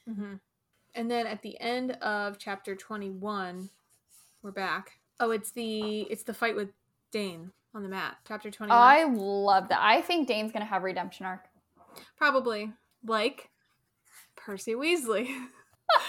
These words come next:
Speaker 1: We compared it to Percy Weasley in the last book, and I think
Speaker 2: <laughs>
Speaker 1: still following the train of thought of Percy Weasley, maybe at a faster pace,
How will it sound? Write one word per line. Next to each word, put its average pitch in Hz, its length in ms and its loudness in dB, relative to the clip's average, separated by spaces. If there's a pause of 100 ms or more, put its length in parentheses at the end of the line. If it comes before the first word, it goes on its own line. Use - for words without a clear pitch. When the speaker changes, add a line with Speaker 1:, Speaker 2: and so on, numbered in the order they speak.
(240)
Speaker 1:
We 320 100 6
compared 349 360 6
it 392 80 6
to 370 100 4
Percy 370 340 6
Weasley 330 420 4
in 285 60 0
the 285 80 0
last 294 320 0
book, 302 320 4
and 233 220 0
I 523 360 4
think 311 300 0
Speaker 2:
<laughs> 285 80 -8
Speaker 1:
still 359 540 2 (240)
following 339 680 4
the 349 100 -4
train 311 240 -2
of 311 100 -6
thought 302 220 0
of 294 100 -8
Percy 311 260 0
Weasley, 285 340 -2
maybe 214 220 -2
at 233 80 0
a 247 40 -4
faster 254 380 -4
pace, 247 340 -8